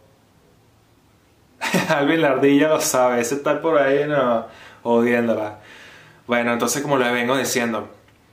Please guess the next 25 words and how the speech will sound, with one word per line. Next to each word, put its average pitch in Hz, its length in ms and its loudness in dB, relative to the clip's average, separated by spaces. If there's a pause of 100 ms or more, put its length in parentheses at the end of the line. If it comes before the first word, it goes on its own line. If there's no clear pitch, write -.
(280)
hacer 120 300 -4
contacto 139 500 -2
con, 131 400 0
con 113 180 -6
Madre 117 300 0
Gaia, 143 640 0
sus 127 200 -6
creaciones, 135 1040 0 (560)
este, 113 800 -4 (160)
cosas 123 360 -6
espectaculares 123 920 -2
en 127 80 -2
la 113 80 -2
naturaleza, 123 1000 -4 (360)
sabiendo 117 500 -2
que 127 720 -2
en 110 120 -6
la 113 100 -2
naturaleza 113 800 -2
como 113 300 -4
tal, 117 760 0 (240)
este, 110 960 -2
no 113 260 0
hay 135 120 0
wifi, 143 680 0